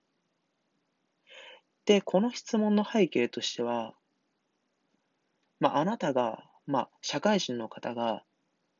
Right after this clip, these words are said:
ま、学生時代やって良かったと思ったことを、ま、今の学生さんが、ま、活かしたいといった多分意図が含まれていると思うので、ま、これにちなんで、今回のテーマを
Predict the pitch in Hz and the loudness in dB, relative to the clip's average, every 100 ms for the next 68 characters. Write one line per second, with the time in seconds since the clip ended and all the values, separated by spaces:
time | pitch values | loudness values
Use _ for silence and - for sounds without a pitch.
0 | _ - 135 123 - 165 156 151 123 117 | _ -2 0 0 0 0 0 0 0 -2
1 | 113 _ - 151 127 131 147 135 - 110 | -8 _ 0 2 4 2 2 2 0 -4
2 | 107 110 120 - - - - 113 127 117 | -4 -4 -6 -6 -8 -6 -4 0 2 2
3 | - _ _ _ _ _ _ _ - - | -2 _ _ _ _ _ _ _ -4 -2
4 | - 165 143 123 113 - - 120 113 120 | 2 2 2 -2 -8 -10 -2 -2 -2 -4
5 | 123 131 110 104 113 - 147 - 165 123 | -4 -6 -6 -6 -6 -6 -6 2 2 2
6 | - - _ _ _ - - - 131 110 | -6 -14 _ _ _ -10 -10 0 0 0
7 | - 127 117 110 - 127 120 110 - 104 | -4 -6 -6 -8 -6 -4 -2 -4 -6 -8
8 | 104 104 104 104 98 101 123 110 - _ | -6 -6 -6 -6 -8 -2 0 0 -4 _
9 | _ _ _ _ _ _ _ _ _ _ | _ _ _ _ _ _ _ _ _ _
10 | 190 - 143 135 135 - 135 117 104 - | 4 6 2 2 0 0 -2 -2 -6 -10
11 | _ _ - 147 - 104 107 123 110 113 | _ _ -2 -2 0 -4 -4 -4 -2 0